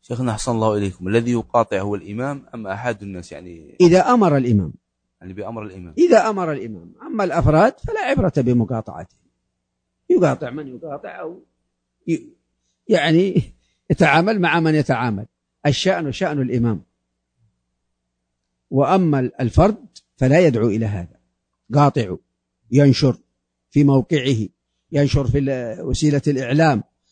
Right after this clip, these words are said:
Speaker 2: قاطع الدولة الفلانية وهو فرد، لا، هذا لا يملكه، يملكه الإمام ولي أمر المسلمين.
Speaker 1: ترتب على ذلك مظاهرات.
Speaker 2: نعم، الذي يملك هذا ولي أمر المسلمين،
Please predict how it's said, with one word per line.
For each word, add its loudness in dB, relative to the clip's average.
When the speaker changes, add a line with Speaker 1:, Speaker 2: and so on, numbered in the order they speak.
Speaker 2:
قاطع 2
الدولة -2
الفلانية 2
وهو 2
فرد، 0
لا، -4
هذا -4
لا 2
يملكه، -4
يملكه 4
الإمام 4
ولي -4
أمر -8
المسلمين. 4
Speaker 1:
ترتب -8
على -2
ذلك -10
مظاهرات. -6
Speaker 2:
نعم، 4
الذي 2
يملك 2
هذا -2
ولي 0
أمر 0
المسلمين، 0